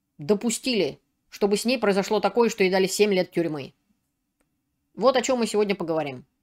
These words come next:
Здравствуйте. Я Элина. Добро пожаловать на мой канал Enough of Propaganda или Довольно пропаганды. Пожалуйста, подписывайтесь, ставь-, ставьте лайки, комментарии, шерьте информацию.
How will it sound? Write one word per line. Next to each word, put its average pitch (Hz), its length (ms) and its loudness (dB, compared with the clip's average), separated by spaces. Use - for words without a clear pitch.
Здравствуйте. 160 760 -4
Я 220 180 -2
Элина. 196 500 -2
Добро 196 300 -2
пожаловать 208 440 -2
на 175 100 -4
мой 185 120 -4
канал 190 340 -2
Enough 185 220 -2
of 170 140 -16
Propaganda 143 600 -4
или 170 220 -6
Довольно 175 380 -2
пропаганды. 143 720 -6
Пожалуйста, 240 380 -2
подписывайтесь, 196 760 -4
ставь-, 202 420 -4
ставьте 196 400 -4
лайки, 208 320 0
комментарии, 175 720 0
шерьте 190 400 -6
информацию. 190 720 -4